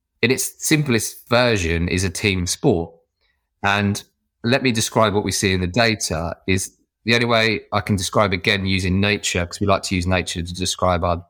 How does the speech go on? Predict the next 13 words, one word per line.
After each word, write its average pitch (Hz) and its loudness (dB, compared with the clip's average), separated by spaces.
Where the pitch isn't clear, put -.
data, 92 -2
'cause 92 -4
guess - -4
what? 92 -4
Human 90 -2
beings 87 0
are 85 0
part 87 0
of 87 -4
nature, 92 -2
is 104 0
that 110 2
happiness, 110 -2